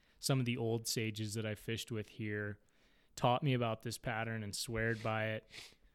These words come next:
And I've had a lot of success with this.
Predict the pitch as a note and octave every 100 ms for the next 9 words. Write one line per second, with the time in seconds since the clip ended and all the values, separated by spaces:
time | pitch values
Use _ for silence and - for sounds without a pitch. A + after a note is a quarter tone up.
0 | - - C#3 A#2 A2 G#2 G#2+ - B2+ B2
1 | G#2 G#2 A2 B2 C3+ - A#2 - A#2 A2+
2 | A2+ - G2+ G2 -